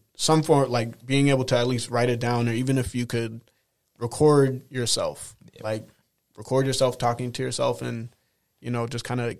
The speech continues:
Speaker 1: get it out. I think that's a big thing. Like, I don't like to bottle stuff in anymore. I really don't. Um, but I think that's, that's something that a lot of people do, like,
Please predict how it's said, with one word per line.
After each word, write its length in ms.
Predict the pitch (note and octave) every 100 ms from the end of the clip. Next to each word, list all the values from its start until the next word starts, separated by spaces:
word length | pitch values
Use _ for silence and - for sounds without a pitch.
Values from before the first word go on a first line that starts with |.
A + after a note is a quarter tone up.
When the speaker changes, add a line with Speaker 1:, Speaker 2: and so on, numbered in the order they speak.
| _
Speaker 1:
get 180 | - C3
it 100 | B2+
out. 240 | B2+ C3 -
I 100 | B2
think 260 | C3 A#2+
that's 440 | B2 A#2+ A#2+ - -
a 100 | -
big 240 | A#2 A#2+ A#2+
thing. 220 | A#2+ A#2+
Like, 280 | A#2 A2+ _
I 120 | -
don't 180 | B2 B2+
like 180 | A#2+ A#2+
to 60 | A#2+
bottle 300 | A#2 A#2 A#2+
stuff 260 | A#2+ A#2+
in 140 | B2 A#2
anymore. 440 | A#2 A#2 A#2 A#2 _
I 100 | A#2+
really 240 | A#2+ B2
don't. 380 | A#2+ A#2+ A#2 - _ _ _ _
Um, 680 | - A2+ A2+ A#2 A#2+ B2 C3+ - _ _ _ _ _ _
but 340 | A#2+ A2+ G#2+ _ _ _ _ _
I 60 | B2
think 220 | B2+ A#2+
that's, 480 | A#2+ A#2+ - - -
that's 240 | C#3 B2 A#2+
something 280 | A#2+ B2
that 160 | A#2+ A2
a 60 | A#2
lot 200 | A#2 A#2+
of 80 |
people 260 | A#2+ B2+ C3
do, 240 | B2+ C3
like, 300 | B2+ A2 G#2+